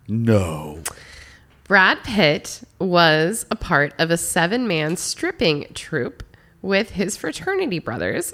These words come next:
Speaker 2: called the Dancing Bears. <laughs> According to his frat brother, Thomas Whelan, it was all in good fun. "When a girl from one of our sister sororities turned twenty-one, the Bears would put her in a chair and come out butt naked with pillowcases on their heads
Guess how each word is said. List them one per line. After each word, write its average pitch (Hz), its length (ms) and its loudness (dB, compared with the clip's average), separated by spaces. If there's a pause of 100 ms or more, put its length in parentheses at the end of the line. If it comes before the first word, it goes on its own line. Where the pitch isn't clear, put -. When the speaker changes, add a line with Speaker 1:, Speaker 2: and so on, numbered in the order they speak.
(100)
Speaker 2:
called 247 180 0
the 220 60 0
Dancing 196 520 -2
Bears. - 600 2 (640)
<laughs> - 680 -4
According 233 440 4
to 285 120 0
his 320 220 0
frat 196 340 4
brother, 165 460 2 (140)
Thomas 185 500 -2
Whelan, 170 480 -2
it - 80 -2
was 175 100 -2
all 147 160 2
in 156 80 2
good 190 160 -2
fun. - 360 -4 (680)
"When 190 120 0
a 190 60 2
girl 190 220 6
from 285 200 -2
one 277 120 2
of 269 80 2
our 269 80 6
sister 247 380 -4
sororities 170 640 2
turned 202 220 -4
twenty-one, 180 720 -2
the 180 80 -2
Bears 165 240 2
would 202 120 -4
put 202 120 0
her 170 80 4
in 196 60 2
a 247 100 0
chair 180 380 4
and 226 100 -10
come 240 140 0
out 170 160 2
butt 170 180 0
naked 165 340 2
with 220 160 -2
pillowcases 165 600 -2
on 160 80 2
their 151 140 2
heads 175 360 -2